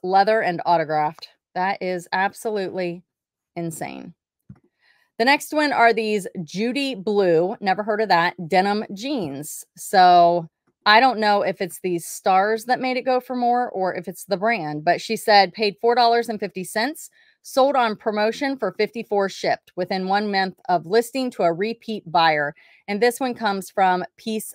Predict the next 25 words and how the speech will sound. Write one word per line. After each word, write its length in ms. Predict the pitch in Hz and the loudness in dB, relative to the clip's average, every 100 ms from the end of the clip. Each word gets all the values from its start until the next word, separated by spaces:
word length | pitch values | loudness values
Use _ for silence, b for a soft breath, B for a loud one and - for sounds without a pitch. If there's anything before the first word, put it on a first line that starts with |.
| - | 0
of 260 | 180 170 | 2 2
Scrap. 380 | - - 233 233 | -4 4 6 6
She 260 | - 262 233 | 2 -2 0
is 140 | 208 | 0
on 320 | 196 185 185 - _ _ _ | 0 0 -2 -6 _ _ _
YouTube 560 | 175 220 226 254 233 226 _ _ _ _ - | -6 -6 -4 -2 -2 -4 _ _ _ _ -6
and 500 | 196 190 190 185 196 _ _ - | -2 0 0 -2 -8 _ _ -8
eBay 540 | 185 175 170 165 165 _ | 0 2 4 2 -2 _
and 180 | 165 156 | -10 -8
Poshmark. 580 | - 143 - 156 147 - _ _ _ _ _ _ _ _ _ _ _ _ _ _ _ _ _ _ _ _ | -6 -8 -8 -10 -10 -12 _ _ _ _ _ _ _ _ _ _ _ _ _ _ _ _ _ _ _ _
This 280 | 170 185 - | -2 -2 -2
one 220 | 208 214 | -2 -2
here, 640 | 208 202 175 160 151 156 - | -4 -2 0 0 0 -4 0
Facts 460 | 202 190 220 - - | 2 2 -2 -12 -8
and 200 | 214 208 | -8 -6
Fiction. 760 | - 170 - - 160 156 151 _ _ - | -6 -8 -6 -6 -4 -6 -8 _ _ -14
Kelvin 600 | - 226 240 302 302 302 _ | 4 6 6 2 0 -4 _
figurine 580 | 233 208 226 214 208 202 | 2 2 -2 0 -2 -4
bunny 340 | 165 185 202 220 | 0 2 2 0
girl 500 | 180 170 160 160 - | 2 4 6 2 -2
with 260 | 180 185 _ | -4 -4 _
felt 300 | 214 226 254 - | 4 6 4 -4
ears, 380 | 190 170 151 160 | -2 0 -2 -4
vintage 520 | 175 202 214 247 214 | -2 -2 2 0 2
rabbit, 360 | 190 175 170 | 6 6 4